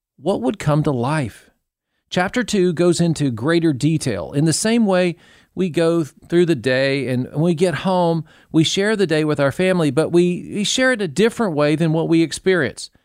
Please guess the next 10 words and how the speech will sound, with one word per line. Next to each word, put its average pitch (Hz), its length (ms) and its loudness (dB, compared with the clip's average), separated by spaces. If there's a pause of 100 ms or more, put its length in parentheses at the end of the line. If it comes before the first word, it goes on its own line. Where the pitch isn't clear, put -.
(240)
We 185 120 -2
spend 247 280 0
more 220 160 0
time 185 300 -2
on 160 140 0
different 156 420 -2
subjects. 135 460 -4
In 131 100 0
chapter 196 460 -4
two, 131 420 -2